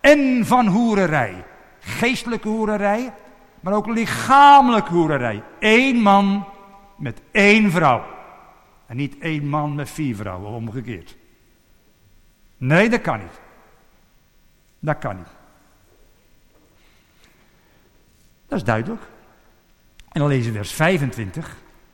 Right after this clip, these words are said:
"Maar hetgeen gij hebt, hou dat totdat ik zal komen." Hetgeen gij hebt, heel lief, hetgeen gij ontvangen hebt.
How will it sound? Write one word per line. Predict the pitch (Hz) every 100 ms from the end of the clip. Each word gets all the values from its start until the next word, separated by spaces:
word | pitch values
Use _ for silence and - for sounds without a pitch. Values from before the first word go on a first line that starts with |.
| _ _ _ _ _ _
"Maar | - 117
hetgeen | 107 - 127 110 101
gij | - 90
hebt, | 82 - 156 220 - - - - _ _ _ _ _ _ _ _
hou | _ - - 110 120 123 107
dat | 110 110 - - - _ _ _ _ _ _ _
totdat | - 120 104 92 101 -
ik | 110 -
zal | - 95
komen." | - 87 80 80 - _ _ _ _
Hetgeen | - 131 - - 120 110
gij | 104 110 95
hebt, | 92 80 104 - - - -
heel | - 123 139
lief, | 127 113 95 - - - - _
hetgeen | - 131 - - 143 127
gij | 113 131 120 -
ontvangen | 123 104 - - - 160 165 113 95
hebt. | 87 82 -